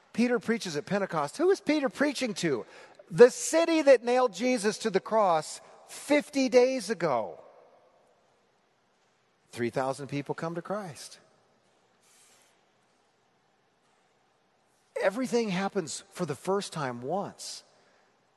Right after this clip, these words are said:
Yes, it's never happened that you see revival in a post-Christian culture until it happens. So yeah, the demon's deeper, but your God is greater.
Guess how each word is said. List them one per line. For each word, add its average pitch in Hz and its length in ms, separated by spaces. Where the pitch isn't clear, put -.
Yes, 180 480
it's 165 220
never 175 400
happened 143 520
that 127 120
you 139 100
see 170 280
revival 131 640
in 131 140
a 117 100
post-Christian 135 920
culture 104 520
until 110 480
it 90 80
happens. 110 720
So - 160
yeah, 214 300
the 131 100
demon's 143 360
deeper, 127 400
but 139 200
your 143 420
God 104 540
is 104 200
greater. 87 420